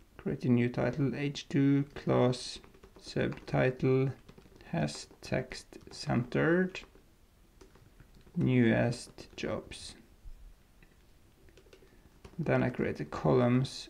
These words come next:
div, so I can have them next to each other. For job in jobs, div class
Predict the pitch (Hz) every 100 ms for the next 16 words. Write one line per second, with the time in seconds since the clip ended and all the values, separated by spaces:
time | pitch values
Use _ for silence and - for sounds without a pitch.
0 | - - 139 139 180 170 - - - -
1 | - - - - - - - - 143 127
2 | 127 120 117 113 110 113 113 139 131 -
3 | - - 139 123 123 147 170 - - -
4 | - - - - - - - 139 135 139
5 | - 151 147 160 - - - - - 120
6 | 123 - 156 165 175 - - - - -
7 | - - - - - _ - - - -
8 | - - - - 139 143 143 139 123 123
9 | 135 - -